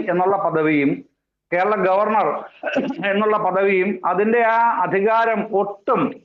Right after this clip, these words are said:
ദുർവിനിയോഗം ചെയ്യാതെ അതിൻ്റെ ആ പരമാധികാരത്തിൻ്റെ അകത്ത് തന്നെ നിന്നുകൊണ്ടാണല്ലോ എല്ലാ അഞ്ച് വർഷവും കേരളത്തിൽ പ്രവർത്തിച്ചത്. ഒരു, ആ, പിന്നെ ബുദ്ധിമുട്ടും ഗവൺമെന്റ്, ഗവൺമെന്റിന് ഉണ്ടാക്കിയില്ല.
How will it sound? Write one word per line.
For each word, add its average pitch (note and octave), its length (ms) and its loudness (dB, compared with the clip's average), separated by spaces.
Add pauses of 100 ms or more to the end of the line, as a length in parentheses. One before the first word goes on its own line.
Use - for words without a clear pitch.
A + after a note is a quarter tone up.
(120)
ദുർവിനിയോഗം G#3+ 640 2
ചെയ്യാതെ G3 560 2 (200)
അതിൻ്റെ G#3+ 260 2
ആ G#3+ 340 2
പരമാധികാരത്തിൻ്റെ G#3 840 0
അകത്ത് G#3+ 340 0
തന്നെ G#3+ 180 0
നിന്നുകൊണ്ടാണല്ലോ G3 600 2
എല്ലാ F3+ 260 2 (180)
അഞ്ച് G3 200 2
വർഷവും G3+ 380 0
കേരളത്തിൽ F3+ 260 0
പ്രവർത്തിച്ചത്. E3 840 -2 (280)
ഒരു, A#3+ 260 2 (500)
ആ, F#3 340 2
പിന്നെ F3+ 400 0
ബുദ്ധിമുട്ടും A3 680 0
ഗവൺമെന്റ്, G3+ 520 2 (180)
ഗവൺമെന്റിന് G3 440 0
ഉണ്ടാക്കിയില്ല. F3+ 800 0